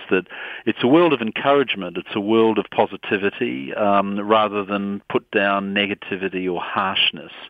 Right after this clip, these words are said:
And the whole idea is that when parents learn the skills of how to provide, uh, encouragement and positive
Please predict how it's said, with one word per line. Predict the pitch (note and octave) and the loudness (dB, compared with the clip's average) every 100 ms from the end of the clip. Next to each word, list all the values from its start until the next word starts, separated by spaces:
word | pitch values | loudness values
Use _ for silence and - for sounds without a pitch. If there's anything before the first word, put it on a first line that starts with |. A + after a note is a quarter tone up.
| - - - - - | -16 -16 -16 -16 -14
And | G2+ | -6
the | A2 | 2
whole | B2+ B2 | 4 4
idea | G#2+ F#2+ A2 G#2+ G2+ | 2 -2 -2 2 4
is | F#2+ - | 2 0
that | G2+ | -4
when | F#2+ | -4
parents | F#2 A#2+ A2 G#2 - | -2 2 2 2 -2
learn | G2+ G2 F#2+ | -2 -2 -4
the | F#2+ - | -8 -8
skills | - G#2 G2+ G2+ F#2+ | -2 0 0 -4 -2
of | F#2+ F#2 F2+ - - - | 0 0 -2 -8 -18 -18
how | - A2 | -2 0
to | G#2+ | 0
provide, | - A2+ F#2+ G2+ G2 F#2+ G2 F2+ F#2 - | -2 -4 2 4 4 4 4 0 -8 -4
uh, | F#2 F#2 G2 | -2 -2 -2
encouragement | G2 B2+ A#2 A2+ - F#2+ | -2 2 2 0 -6 -10
and | F2 | -6
positive | - F#2+ F#2+ | -6 -6 -8